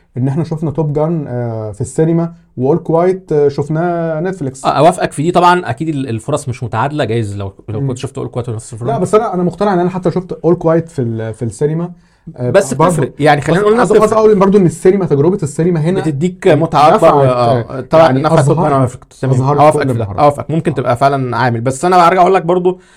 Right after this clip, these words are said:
Speaker 2: إن الواحد بيشوف أفلام حربية كتير، فما أقدرش أقول إن أول كوايت في وستر فرونت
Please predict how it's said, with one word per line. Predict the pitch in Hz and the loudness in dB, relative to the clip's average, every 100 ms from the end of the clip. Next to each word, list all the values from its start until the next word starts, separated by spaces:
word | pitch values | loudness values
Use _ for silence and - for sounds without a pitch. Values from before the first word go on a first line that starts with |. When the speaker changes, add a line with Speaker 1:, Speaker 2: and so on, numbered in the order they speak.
| _ 139 | _ -6
Speaker 2:
إن | 120 | -2
الواحد | 165 175 | -2 -2
بيشوف | - | -4
أفلام | 185 180 | -2 -2
حربية | 185 175 190 | 0 0 -2
كتير، | - 196 | -6 -8
فما | 156 | -4
أقدرش | 131 180 185 | -4 -4 -2
أقول | 190 | -2
إن | 185 131 | -2 -2
أول | 175 | -2
كوايت | 175 175 | 0 -2
في | 170 | -2
وستر | 180 - | -6 -6
فرونت | 165 185 185 | -4 -2 -4